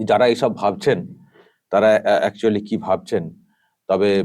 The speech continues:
আহ, তার আগে আমি ওনার একটা বক্তব্য শোনাবো। ইডি চলে যাওয়ার পরে উনি মিডিয়ার সামনে, আহ, একটা বক্তব্য রেখেছেন। উনি কি বলেছেন, দর্শক, আগে আপনাদেরকে শোনাই, তারপর আমি ব্যাখ্যাতে আসছি। এবং আপনারাও ফিল করবেন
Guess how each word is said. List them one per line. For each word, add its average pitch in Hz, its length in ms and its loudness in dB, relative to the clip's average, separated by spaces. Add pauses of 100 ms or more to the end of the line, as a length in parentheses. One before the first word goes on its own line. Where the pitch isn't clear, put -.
(120)
আহ, - 360 -14
তার 113 160 4
আগে 123 280 2
আমি 127 380 -2
ওনার 117 220 0
একটা 123 240 -2
বক্তব্য 95 540 -6
শোনাবো। 82 400 -16 (100)
ইডি 95 240 -8
চলে 98 240 -8
যাওয়ার 104 200 0
পরে 98 280 -2
উনি 98 220 -8
মিডিয়ার 90 340 -4
সামনে, 92 420 -8 (680)
আহ, 85 280 -4
একটা 95 200 -4
বক্তব্য 87 440 -4
রেখেছেন। 90 580 -4 (120)
উনি 90 180 -8
কি 101 140 -8
বলেছেন, 101 480 -4
দর্শক, 90 320 -6 (400)
আগে 95 360 -2
আপনাদেরকে 92 420 -6
শোনাই, 131 460 -6
তারপর 82 300 -6
আমি 82 180 -8 (220)
ব্যাখ্যাতে 87 420 -8
আসছি। 95 300 0
এবং 104 180 -4
আপনারাও 117 380 0
ফিল 170 220 -4
করবেন 92 360 -2